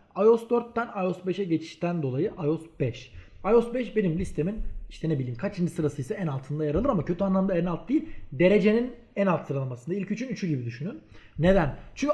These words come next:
I O S beşe kadar bütün güncellemeler sadece bilgisayar ve iTunes hesabıyla yapılıyordu. iTunes üzerinden yapılıyordu ama I O S beş geldiğinde telefondan tek tuşla yapabilir hale geldik.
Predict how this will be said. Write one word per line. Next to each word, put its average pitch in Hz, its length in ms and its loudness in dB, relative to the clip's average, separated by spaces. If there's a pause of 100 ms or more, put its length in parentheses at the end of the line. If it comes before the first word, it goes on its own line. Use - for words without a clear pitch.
(120)
I 196 40 8
O 254 80 6
S - 140 -4
beşe 285 200 2
kadar 202 300 2
bütün 294 240 0
güncellemeler 180 560 4
sadece 220 400 -2
bilgisayar 185 460 0
ve 185 200 2
iTunes 247 220 -4
hesabıyla 233 440 2
yapılıyordu. 208 560 2 (380)
iTunes 214 240 2
üzerinden 156 560 4
yapılıyordu 220 540 2
ama 151 220 -4 (180)
I 175 40 2
O 180 60 4
S 175 140 -6
beş 202 220 0
geldiğinde 208 540 0 (280)
telefondan 175 640 0
tek 170 200 -2
tuşla 170 260 -4
yapabilir 139 380 0
hale 117 200 -6
geldik. 123 400 -12